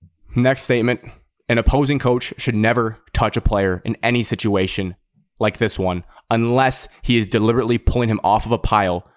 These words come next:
to separate people. Like, you should not touch another player that's not on your team unless you're, like, they're fighting in the bottom of the pile and you're just separating people at that point. Juwan, what he should have done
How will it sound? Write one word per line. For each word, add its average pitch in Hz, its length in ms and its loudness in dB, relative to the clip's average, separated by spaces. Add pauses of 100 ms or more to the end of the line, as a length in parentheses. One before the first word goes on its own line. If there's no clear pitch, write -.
(120)
to - 80 -10
separate 107 560 0
people. - 380 -6 (680)
Like, 95 120 -10
you 123 120 2
should 139 140 0
not 123 220 2
touch 117 200 2
another 110 220 0
player 87 420 -2 (800)
that's 98 240 -2
not 107 180 2
on 104 120 0
your 104 100 0
team 85 380 -8 (420)
unless 113 380 0
you're, 117 160 2
like, 104 200 0
they're 107 120 0
fighting 101 420 0
in 104 140 -4
the 101 80 -2
bottom 101 180 2
of 98 60 -4
the - 40 -4
pile 101 140 4
and 104 140 0
you're 104 100 2
just 98 220 -4
separating 85 520 -4
people 82 280 -8
at 85 80 -12
that 76 160 -12
point. - 320 -12 (720)
Juwan, 139 600 0 (200)
what 120 160 2
he 123 80 2
should 160 200 0
have 151 120 2
done 95 320 0